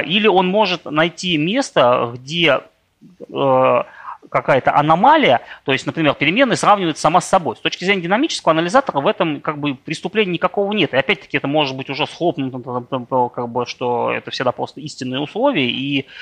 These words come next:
этот, э, как бы не-, нечего уже в динамическом анализаторе проверять. А статический анализатор смотрит на исходный код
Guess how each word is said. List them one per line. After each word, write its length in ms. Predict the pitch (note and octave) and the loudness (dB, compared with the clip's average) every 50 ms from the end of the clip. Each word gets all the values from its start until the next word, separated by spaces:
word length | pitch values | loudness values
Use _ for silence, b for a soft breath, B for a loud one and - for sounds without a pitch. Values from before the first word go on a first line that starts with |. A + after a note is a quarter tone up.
| B B B | B B B
этот, 340 | B D3+ C#3 D3 C#3+ B2+ - | B 0 0 0 -2 -2 0
э, 140 | C3+ C3 C3 | 0 0 0
как 180 | - C#3+ C3 B2 | 0 0 -2 0
бы 80 | C3 | 0
не-, 140 | D3 F#3+ E3+ | 0 0 0
нечего 360 | D3 F3 F#3+ F3 - - C3 | 0 0 0 0 -2 -4 -4
уже 220 | B2 B2+ B2 C3 B2 | -4 -4 -4 -4 -4
в 80 | A#2 | -4
динамическом 460 | B2 C3 C#3+ C#3+ C3+ - - - C#3 C#3 | -2 -2 -2 -2 -2 -4 -4 -2 0 0
анализаторе 440 | C#3+ D3 D3 F3+ G#3+ - - C#3 | 0 0 2 2 0 0 0 -4
проверять. 380 | - - - D#3+ F3+ D3 A#2 - | -4 -2 -2 0 2 2 2 2
А 100 | C3+ B2+ | 0 -2
статический 400 | - - - C4 B3+ - - G#3 | -2 -4 -6 -6 -4 -2 -2 -2
анализатор 340 | G3+ G3+ F#3 G3+ F#3 - - | -2 0 0 -2 -2 -2 -6
смотрит 360 | - - F#3+ F#3 - - - | -8 -6 -8 -8 -8 -8 -8
на 80 | F#3 F#3+ | -8 -8
исходный 400 | - - C#4+ E4 E4 - G3 - | -4 -2 -2 -2 -2 -2 -6 -8
код 260 | - D#3+ C#3 A#2+ | -6 -4 -6 -6